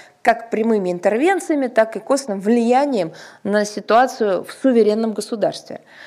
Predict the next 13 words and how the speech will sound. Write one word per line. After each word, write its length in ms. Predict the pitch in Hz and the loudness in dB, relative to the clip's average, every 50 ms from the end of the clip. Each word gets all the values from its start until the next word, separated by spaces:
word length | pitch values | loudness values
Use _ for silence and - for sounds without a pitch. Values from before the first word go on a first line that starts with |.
| - - - - - - _ _ _ _ _ _ _ _ _ _ _ _ _ _ _ - | -20 -20 -20 -20 -20 -20 _ _ _ _ _ _ _ _ _ _ _ _ _ _ _ -4
То 80 | - | -4
есть, 160 | 185 170 - - | -4 -2 -4 -8
ещё 280 | 202 - - 262 202 | -6 -2 0 2 2
раз, 280 | - - - - - - _ _ | 2 0 -6 -14 -20 -20 _ _
права 400 | - 214 226 240 247 269 269 247 - | 2 4 4 6 6 6 6 4 4
человека 720 | - - 214 202 214 226 240 247 226 185 - - 180 185 | 0 0 0 2 4 4 4 4 2 2 0 0 -2 0
настолько, 920 | 190 208 208 - - - - 277 262 226 190 165 - - - 156 131 - | 0 0 0 -2 -4 -4 0 2 4 4 4 2 -2 -4 -6 -6 -6 -6
нам 400 | - 175 196 185 170 160 156 - - - | -2 0 0 0 0 -2 -6 -12 -10 -6
говорилось, 600 | 185 180 185 190 202 214 185 160 151 - - - - | 0 2 2 4 4 2 0 -2 -2 -6 -8 -12 -4
важны 640 | 165 175 196 196 180 185 202 226 262 311 370 403 392 | 0 2 2 2 2 0 0 0 0 2 0 -2 -4
и 180 | - - 185 180 | -4 -4 -2 0
настолько, 1000 | 185 190 190 - - - 269 262 233 196 - - 180 170 165 165 165 - - - | 0 -2 -2 -4 -4 0 2 2 2 2 0 0 0 0 0 0 -2 -2 -4 -6
а, 340 | - 165 165 160 160 160 160 | -4 -4 -2 -2 -2 -4 -6